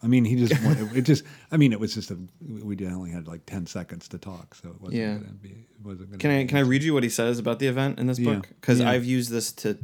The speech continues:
Speaker 2: um, I've used this to talk about, uh, narrative in my, uh, classes as, like, t-, to, to not talk about, like, events in a film,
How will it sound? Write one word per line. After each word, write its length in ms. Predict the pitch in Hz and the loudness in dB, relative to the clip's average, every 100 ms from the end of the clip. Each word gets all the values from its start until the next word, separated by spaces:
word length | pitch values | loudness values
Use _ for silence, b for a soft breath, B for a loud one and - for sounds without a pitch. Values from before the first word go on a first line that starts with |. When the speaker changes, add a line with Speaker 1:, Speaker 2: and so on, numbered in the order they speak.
| - | -6
Speaker 2:
um, 360 | 110 98 95 101 | -4 -4 -4 -4
I've 160 | 120 135 | 0 2
used 160 | 143 131 | 2 0
this 80 | |
to 120 | 120 107 | -4 -4
talk 200 | 113 110 | -4 -2
about, 340 | 104 95 82 | -4 -4 -4
uh, 140 | 98 | -4
narrative 720 | 98 110 117 95 82 80 - - | 0 2 2 0 -4 -8 -14 -12
in 140 | 98 95 | -8 -6
my, 340 | 87 80 - - _ _ - | -8 -8 -12 -16 _ _ -16
uh, 160 | 101 92 | -12 -12
classes 640 | - 139 139 131 98 160 - B B | -4 0 0 -2 -8 -10 -14 B B
as, 200 | - 104 | -6 -4
like, 340 | 101 98 - _ _ _ _ _ | -4 -6 -10 _ _ _ _ _
t-, 80 | - - | -20 -10
to, 400 | - 101 98 90 | -6 -4 -4 -6
to 120 | - | -4
not 220 | 113 110 | -2 -2
talk 180 | 107 117 | -2 -4
about, 320 | 110 107 101 | -2 -4 -4
like, 220 | 104 98 - | -6 -8 -8
events 520 | 101 98 104 107 - | -8 -4 -6 -6 -8
in 120 | - 117 | -6 -6
a 40 | |
film, 440 | - 127 127 127 | -2 -2 0 -2